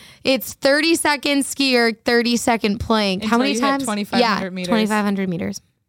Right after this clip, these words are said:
Speaker 1: Right? Was it twenty-five hundred?
Speaker 2: No, it was a thousand. Wasn't it a thousand?
Speaker 1: No, it was
Speaker 2: No, it was
Speaker 1: twenty-five hundred.
Speaker 2: twenty-five hundred. Yeah, it was horrible. But now we're, f-, I'm fully Built by Byron. I personal train and small group train full time.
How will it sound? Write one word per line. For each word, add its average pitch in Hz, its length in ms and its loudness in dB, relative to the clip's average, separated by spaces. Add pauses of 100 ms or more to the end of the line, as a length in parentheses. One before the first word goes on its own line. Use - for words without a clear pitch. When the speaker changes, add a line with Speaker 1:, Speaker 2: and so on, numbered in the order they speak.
(220)
Speaker 1:
Right? 214 300 -2 (520)
Was 208 120 -2
it 196 100 0
twenty-five 190 300 -2
hundred? 240 120 4
Speaker 2:
No, 214 40 -2
it 220 40 -2
was 220 120 -4
a 226 60 -4
thousand. 226 580 -4 (800)
Wasn't 254 220 -6
it 277 40 -10
a 262 40 -12
thousand? 208 240 -6
Speaker 1:
No, 185 80 -4
it 180 40 -6
was 214 60 -6 (220)
Speaker 2:
No, 185 60 -2
it - 20 -2
was 185 140 -6
Speaker 1:
twenty-five 185 300 -2
hundred. 208 320 0
Speaker 2:
twenty-five - 80 -20 (120)
hundred. - 120 -20
Yeah, - 100 2
it - 20 6
was 285 100 0
horrible. 233 360 -6 (240)
But 233 240 2 (600)
now 247 220 4
we're, 294 400 4 (340)
f-, - 280 -18
I'm 247 180 2
fully 277 720 0 (260)
Built 247 200 0
by 247 120 4
Byron. 240 560 2
I 214 120 -2
personal 226 360 2
train 220 400 2
and 208 140 -2
small 208 180 0
group 214 200 -2
train 208 260 2
full 208 220 2
time. 202 400 -2